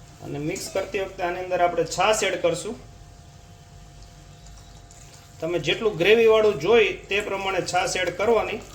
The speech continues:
અને પછી જોઈ લેવાનું કે છેલ્લે આપણે કેટલી જરૂર છે. હવે આની અંદર આપણે એડ કરશું કાળા મરીનો પાવડર. આનાથી ટેસ્ટ એક સરસ આવે છે.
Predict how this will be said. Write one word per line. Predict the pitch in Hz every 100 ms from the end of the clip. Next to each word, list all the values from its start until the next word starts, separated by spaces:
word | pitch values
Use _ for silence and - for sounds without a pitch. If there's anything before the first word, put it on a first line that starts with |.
| - - -
અને | 156
પછી | 151 - 214
જોઈ | 160 165 240
લેવાનું | 233 214 214 269 - - - -
કે | -
છેલ્લે | - 196 196
આપણે | 190 180
કેટલી | 165 202 202
જરૂર | 160 196 202
છે. | 175 240 - - - -
હવે | 147 220
આની | 233
અંદર | 240 240
આપણે | 240 240
એડ | 226 240
કરશું | 233 233 247 247 -
કાળા | 190 240
મરીનો | 240 220 220 214
પાવડર. | 170 175 175 202 247 - - - - - - - - - - - - -
આનાથી | 175 196 240 233 233
ટેસ્ટ | - 240 247 -
એક | 208 208
સરસ | 214 220 233
આવે | 190 185 185
છે. | 190